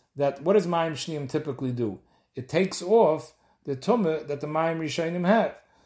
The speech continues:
So in this case, when you pour a second time on both hands,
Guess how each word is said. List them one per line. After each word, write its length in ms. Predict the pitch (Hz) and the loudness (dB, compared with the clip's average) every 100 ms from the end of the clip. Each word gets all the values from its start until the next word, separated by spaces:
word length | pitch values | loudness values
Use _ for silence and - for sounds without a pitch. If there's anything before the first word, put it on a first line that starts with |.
| _ | _
So 160 | _ 143 | _ -6
in 80 | 135 | -2
this 220 | 185 185 | -2 0
case, 400 | 208 233 175 - | 2 4 2 -2
when 160 | 156 139 | -6 -8
you 80 | |
pour 320 | 131 - 202 160 | -8 2 4 4
a 80 | |
second 340 | 127 180 180 170 | 0 -2 -4 -4
time 300 | 143 175 147 | -4 -4 -4
on 100 | 139 | 0
both 240 | 160 170 | 2 2
hands, 560 | 170 247 185 170 180 | 0 0 0 -2 -8